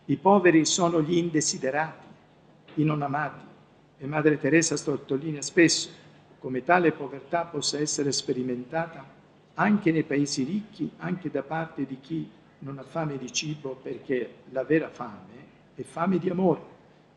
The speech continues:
Madre Teresa vedeva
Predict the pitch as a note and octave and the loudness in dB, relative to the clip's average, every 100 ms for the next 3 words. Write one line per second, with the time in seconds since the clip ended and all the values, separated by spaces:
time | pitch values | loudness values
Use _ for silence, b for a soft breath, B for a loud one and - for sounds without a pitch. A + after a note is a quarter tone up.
0 | _ _ _ _ _ _ _ _ _ _ | _ _ _ _ _ _ _ _ _ _
1 | _ _ _ _ _ _ _ _ _ _ | _ _ _ _ _ _ _ _ _ _
2 | - C3 D3 D#3+ - B2+ A2+ - B2 B2 | -14 -4 0 2 4 4 2 -2 -2 2
3 | C#3 D#3+ C#3+ | 4 4 4